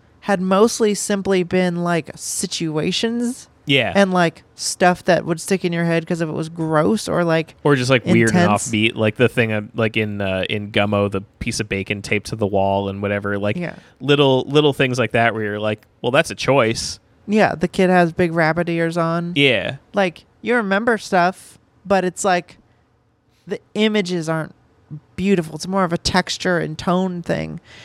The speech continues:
Speaker 1: And this movie, he's like, "I wanna make something, I wanna make film that will stick with people."
Speaker 2: Yeah.
Speaker 1: And I think he very much succeeds in that.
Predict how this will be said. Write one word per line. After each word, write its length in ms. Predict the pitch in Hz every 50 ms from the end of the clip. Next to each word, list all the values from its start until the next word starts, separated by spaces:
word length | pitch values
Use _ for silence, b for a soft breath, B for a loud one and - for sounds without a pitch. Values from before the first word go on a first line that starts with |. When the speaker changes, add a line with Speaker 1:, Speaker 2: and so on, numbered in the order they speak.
| B B B
Speaker 1:
And 200 | 185 185 185 190
this 200 | 226 240 226 -
movie, 300 | 208 196 190 170 180 180
he's 260 | 170 180 180 175 170
like, 280 | 175 170 170 160 - - - -
"I 80 | - 180
wanna 240 | 190 196 190 180 170
make 380 | 170 170 175 170 175 170 - -
something, 560 | - 180 170 165 175 165 160 160 156 - - _ _ _ _ _ _ _ -
I 40 | 190 208
wanna 140 | 220 214
make 200 | 202 202 190 - - _ _ _ _ _ _ _ _ _ _ _ _ _ _ _
film 400 | _ - 208 202 185 180 165 170
that 140 | 165 156 -
will 100 | 151 156
stick 260 | - - 190 175 -
with 140 | 165 160 -
people." 420 | - 185 - - 64 55 - - - _ _ -
Speaker 2:
Yeah. 240 | 113 110 92 78 71 - -
Speaker 1:
And 120 | 180 180
I 80 | 202 208
think 180 | 226 269 240 -
he 100 | 214 185
very 400 | 165 170 - 214 226 220 202 185
much 180 | 175 175 165
succeeds 540 | - - 180 - - - 170 165 160 160 -
in 100 | 156 151
that. 240 | - 64 58 -